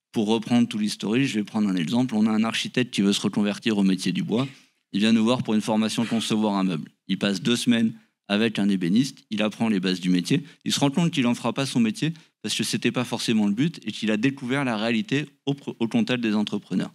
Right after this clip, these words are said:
Mais il a été passionné par la communauté. En tant qu'architecte, il nous a apporté un projet de fabrication,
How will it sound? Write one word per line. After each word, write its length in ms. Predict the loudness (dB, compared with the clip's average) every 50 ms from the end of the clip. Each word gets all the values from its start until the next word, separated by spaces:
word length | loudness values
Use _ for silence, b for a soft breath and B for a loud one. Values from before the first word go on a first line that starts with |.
| b b b b 2
Mais 280 | 4 4 2 0 -6 -14 _ _ _ _ _ _
il 140 | -2 0 0
a 20 |
été 220 | 0 0 -2 -4 -4
passionné 480 | -4 -6 -6 -4 -2 0 0 0 0
par 260 | -2 -4 -4 -4 -4 -4
la 140 | -4 -4 -2
communauté. 560 | 0 0 2 2 2 0 -2 -2 -4 -6 -6 -8 b b b b b -2
En 120 | -2 0
tant 140 | 2 0 0
qu'architecte, 680 | 0 -2 -2 -2 -2 -4 -2 -2 -2 -2 -2 -4 -4
il 120 | 0 2 2
nous 180 | 2 2 2 0
a 140 | 0 0 0
apporté 340 | -2 -4 -6 -8 -6 -4
un 140 | -2 -2 -2
projet 280 | -2 -4 -4 -4 -4 -4
de 60 | -6
fabrication, 640 | -6 -6 -4 -4 -4 -4 -2 -4 -4 -2 -4 -4